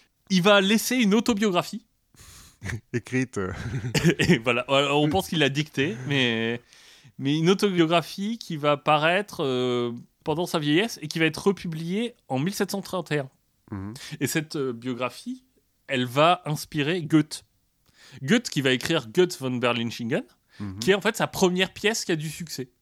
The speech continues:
Speaker 2: Ah ouais.
Speaker 1: Pièce qui a du succès. Donc là, on est en mille sept cent soixante-treize. Et il y a dedans une ligne étonnante où, le, où Goethe, le héros, s'adresse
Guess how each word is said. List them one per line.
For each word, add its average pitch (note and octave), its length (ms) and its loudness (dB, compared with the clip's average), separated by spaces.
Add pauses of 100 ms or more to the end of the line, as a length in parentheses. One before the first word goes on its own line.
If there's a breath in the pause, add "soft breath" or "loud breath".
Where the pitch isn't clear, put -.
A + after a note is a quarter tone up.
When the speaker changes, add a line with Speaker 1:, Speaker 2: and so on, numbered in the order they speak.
(180)
Speaker 2:
Ah F#3 160 0
ouais. D3+ 160 -2 (140)
Speaker 1:
Pièce E3 240 -4
qui - 80 -6
a - 20 -2
du C3 160 -10
succès. A3 300 -10
Donc F3+ 160 -8
là, F3+ 80 0
on E3 100 -2
est B2+ 60 0
en A#2 80 -2
mille D3 140 -4
sept D#3+ 180 -4
cent D#3+ 100 -8
soixante-treize. C#3+ 760 -2 (840 soft breath)
Et A3 380 4
il D3+ 60 2
y F#3+ 40 6
a G3 80 4
dedans D#3+ 400 2
une C3 260 -2
ligne C#3 480 -6 (100)
étonnante D3 720 -4
où, C3+ 120 -8
le, G#2+ 300 -6
où A2 160 -10
Goethe, C#3 400 -10
le G#2 160 -8
héros, D#3 340 0
s'adresse E3+ 680 -6